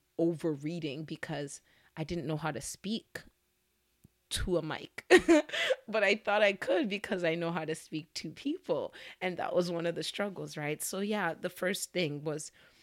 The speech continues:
showing up every week. And I just hope that whatever you guys are doing, whatever you're into, you continue to show up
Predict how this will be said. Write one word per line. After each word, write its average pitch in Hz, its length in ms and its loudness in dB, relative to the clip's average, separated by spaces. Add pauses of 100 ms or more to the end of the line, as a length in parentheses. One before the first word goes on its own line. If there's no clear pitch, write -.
(400)
showing 165 560 -2 (120)
up 147 220 -4 (100)
every 143 320 -4
week. - 400 -14 (360)
And 160 360 -4 (1700)
I 170 320 -2
just 185 240 -4
hope - 260 -4
that 160 240 -4
whatever 160 300 -4
you 156 220 -4
guys 156 300 -6
are 160 60 -6
doing, 165 380 -6
whatever 156 260 -8
you're 160 120 -6
into, 170 360 -8
you 165 160 -8
continue 160 540 -8
to - 120 -10
show 156 300 -4
up - 240 -8